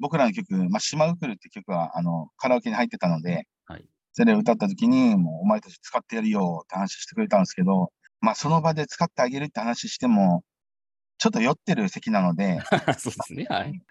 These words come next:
Speaker 1: 実現するとは夢にも思ってないので、
Speaker 2: うん。
Speaker 1: 「ありがとうございます」で翌日、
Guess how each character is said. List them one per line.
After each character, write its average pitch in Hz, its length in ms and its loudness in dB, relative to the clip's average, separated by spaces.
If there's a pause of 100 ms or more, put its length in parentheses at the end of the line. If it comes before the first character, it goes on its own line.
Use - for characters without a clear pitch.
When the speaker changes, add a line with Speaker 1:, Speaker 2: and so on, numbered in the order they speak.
Speaker 1:
実 190 240 0
現 202 200 6
す 202 140 0
る 214 100 0
と 156 80 -2
は 113 80 2
夢 147 240 2
に 165 80 2
も 117 80 0
思 107 140 -4
っ - 40 -12
て 110 100 -12
な 107 100 -2
い 104 60 0
の 92 120 0
で、 95 320 -6 (120)
Speaker 2:
う 87 40 -14
ん。 76 240 -14 (140)
Speaker 1:
「あ - 80 -4
り 131 80 -4
が 143 80 -6
と 135 80 -2
う - 20 2
ご 127 40 0
ざ 127 80 4
い - 20 0
ま 127 100 4
す」 123 180 -8
で 92 100 -2
翌 107 220 -2
日、 107 440 -2